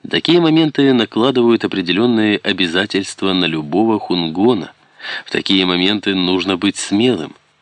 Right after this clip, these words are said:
Чувство вины терзало Хэмптона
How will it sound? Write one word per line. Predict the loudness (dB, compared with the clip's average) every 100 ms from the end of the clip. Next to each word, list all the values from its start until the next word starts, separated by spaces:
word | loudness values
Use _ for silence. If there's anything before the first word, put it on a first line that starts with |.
| _ _ _
Чувство | -8 -4 -2 0
вины | -2 0 0 0
терзало | 0 -6 -2 -2 -2 -4
Хэмптона | -4 -4 -4 -2 -2 -2